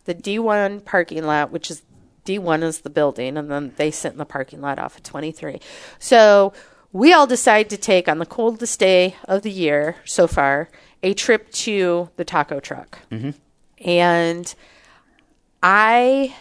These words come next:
Speaker 1: am, like, very weary about what I'm gonna eat at the taco truck. So we get there, and I order. It was delicious, by the way. Shout out to this taco truck. It was so good. But I got the tr-
Speaker 2: And they didn't tase you.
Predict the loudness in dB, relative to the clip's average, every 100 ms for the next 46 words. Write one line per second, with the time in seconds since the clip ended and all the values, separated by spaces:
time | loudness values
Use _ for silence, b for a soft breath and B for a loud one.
0 | B _ _ _ -4 -2 0 -2 -2 0
1 | 2 0 -4 -4 -2 -2 -2 -4 -6 -4
2 | -2 -2 -4 -6 -8 -12 -16 -16 _ -16
3 | -14 -12 -14 -14 -16 -14 -14 -16 _ B
4 | B B -2 0 2 2 4 4 4 4
5 | 2 0 0 2 2 2 -2 -4 -8 -8
6 | -4 -2 -2 -4 -12 -12 -12 -12 -14 -14
7 | -18 -20 -20 _ -12 -4 2 4 4 2
8 | 0 -6 -8 -4 -2 0 0 -4 -2 -4
9 | -4 -14 -8 -2 -2 -2 -4 -8 -16 b
10 | b b b b _ 4 6 6 4 0
11 | 2 4 6 4 2 -6 -2 -2 0 -2
12 | -2 -6 -6 -4 -4 -4 -10